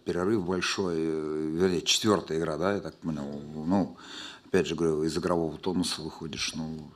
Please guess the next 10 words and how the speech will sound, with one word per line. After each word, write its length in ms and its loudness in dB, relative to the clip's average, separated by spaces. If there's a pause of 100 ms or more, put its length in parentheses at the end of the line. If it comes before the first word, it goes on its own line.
(1160)
тут 180 -6
много 240 4
можно 320 -2
так 180 -12
моментов, 520 0
но 120 0
если 200 -4
так 240 -4 (420)
начать 340 0
говорить, 440 4